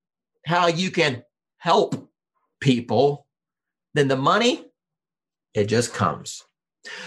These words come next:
So don't think about every lead like a commission check. Roll your sleeves up, and I want you to think,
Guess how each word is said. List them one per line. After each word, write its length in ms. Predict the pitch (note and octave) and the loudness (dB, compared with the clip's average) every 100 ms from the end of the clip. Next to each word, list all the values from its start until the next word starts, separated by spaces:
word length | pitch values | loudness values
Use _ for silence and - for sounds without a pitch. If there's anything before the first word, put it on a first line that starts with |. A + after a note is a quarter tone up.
| - | -6
So 260 | - F3 F3 | -2 0 0
don't 340 | G3+ D#4+ E4+ | 0 0 -4
think 360 | - C4+ B3 E3+ | 0 2 4 2
about 380 | E3+ E3 E3+ - | 2 2 2 2
every 360 | F3+ F3 E3 C#3 | 2 4 2 2
lead 440 | E3 G#3 F3 C#3+ | 2 4 4 2
like 220 | C#3 D3+ | 0 0
a 60 | A2+ | -2
commission 560 | C#3+ D3+ G3+ G3 C3 | -2 2 2 2 0
check. 340 | A2+ B2+ C#3 - | 0 2 2 -2
Roll 360 | C#3+ D3+ F#3+ A#3+ | -6 0 2 4
your 140 | A3 | 2
sleeves 380 | G3+ G3 G#3 E3+ | 0 2 0 2
up, 200 | F#3 F3+ | 0 2
and 120 | D3 | 0
I 20 | D#3 | 2
want 280 | E3+ E3+ | 2 2
you 100 | E3+ | 0
to 40 | D#3 | -2
think, 440 | - D3+ C#3+ - | 2 2 2 -4